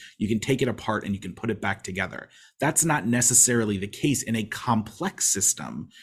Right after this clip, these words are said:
where you have a number of independent actors that are all engaging with one another and are all complex in and of themselves. A single human is so complex, she says. And then you put a whole bunch of humans together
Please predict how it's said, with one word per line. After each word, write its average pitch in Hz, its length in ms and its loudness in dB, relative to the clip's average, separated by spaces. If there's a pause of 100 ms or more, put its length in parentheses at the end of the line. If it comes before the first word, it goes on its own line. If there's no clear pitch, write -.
(140)
where 113 120 4
you 123 100 6
have 127 140 4
a 123 40 6
number 120 480 4
of 101 200 -4
independent 120 640 0
actors 123 540 0
that 95 140 -2
are 95 160 -4
all 113 420 -2
engaging 117 680 2
with 107 160 0
one 104 220 0
another 98 540 -2 (440)
and 110 80 0
are 120 200 0
all 123 260 2
complex 120 600 0
in 127 180 2
and 117 100 6
of 107 160 0
themselves. 101 720 -2
A 120 60 2
single 156 500 8
human 143 500 6
is - 220 0
so 104 200 2
complex, - 800 -4
she - 180 -6
says. 98 540 -2 (420)
And - 140 6
then 165 100 8
you 175 80 8
put 151 120 6
a 117 60 4
whole 139 180 6
bunch 123 280 2
of 117 100 0
humans 123 360 2
together 107 560 0